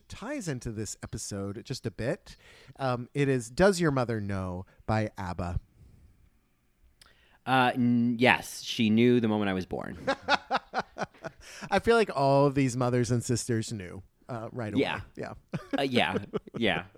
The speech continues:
Speaker 2: Um, as blind as Missus Chips is, even she could see that her son was gay. <laughs>
Speaker 1: Oh my God, I love that storyline of her being blind. I just thought that was so funny.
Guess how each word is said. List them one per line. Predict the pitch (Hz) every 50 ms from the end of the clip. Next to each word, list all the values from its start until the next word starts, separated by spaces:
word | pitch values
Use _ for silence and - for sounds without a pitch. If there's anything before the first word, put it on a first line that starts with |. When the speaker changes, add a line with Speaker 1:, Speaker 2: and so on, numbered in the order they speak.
| - _ -
Speaker 2:
Um, | 113 113 113 107 104 98 95 - - - - -
as | 147 156 127
blind | 113 - 135 135 143 151 156 156 156 147 143
as | 139 123
Missus | 113 127 120 - 123 110
Chips | - - - 127 113 - - -
is, | 104 101 98 95 90 85 78 - - -
even | 123 120 123 120 117
she | 110 - - 120 117 107
could | - - 98 80
see | - - - 92 85 80 80
that | 73 78
her | 78 85
son | 85 - 95 82 73 73
was | 71 76 -
gay. | - - - - - - - 113
<laughs> | 110 427 427 - - - 453 453 - - - 381 - - - - - 311 - -
Speaker 1:
Oh | - 220 233 233
my | 247 233
God, | 214 226 220
I | 208 190
love | 170 175 196 226
that | 269 240 180 -
storyline | - - 180 165 170 185 190 190 175 156 151 139 135
of | 135 127
her | 123 139 143
being | 139 139 147 147 143 147
blind. | 143 - 135 139 139 139 135 135 127 120 131
I | 135
just | 135 175 -
thought | - 285 -
that | 175 143
was | 143 -
so | - - - 156 160 170
funny. | 165 - - 151 139 127 127 123 120 123